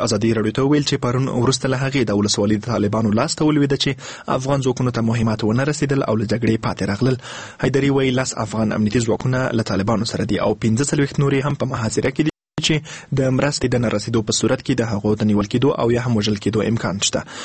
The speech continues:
د حیدري په خبره په یمګان ولسوالي باندې د حملې په وخت له طالبانو سره د پاکستان، ازبکستان، تاجکستان او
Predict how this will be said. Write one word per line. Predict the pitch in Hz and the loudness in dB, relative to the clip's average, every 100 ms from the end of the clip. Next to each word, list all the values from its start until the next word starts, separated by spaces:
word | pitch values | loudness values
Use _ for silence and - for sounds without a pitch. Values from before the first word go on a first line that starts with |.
| - - 143 | -14 -4 0
د | 127 | 2
حیدري | 135 135 139 | 2 0 -2
په | - | -4
خبره | 131 127 120 | -2 -2 -2
په | |
یمګان | 110 110 120 | -2 0 0
ولسوالي | 110 - 101 117 | 0 0 0 0
باندې | 123 120 110 | 0 0 0
د | 110 | 0
حملې | 104 107 | 0 0
په | 113 | 0
وخت | 135 - | -2 -2
له | 165 | -2
طالبانو | 151 135 131 135 | 0 0 0 -2
سره | 131 123 | -2 -2
د | 117 | -2
پاکستان، | 82 - - 123 131 117 | -6 -6 -4 -2 -2 -2
ازبکستان، | 101 101 104 - 135 135 | -2 -2 -2 -2 -2 -2
تاجکستان | 131 107 113 - 139 143 - - - - | 0 -2 -2 -2 0 0 -4 -14 -14 -6
او | 120 | 0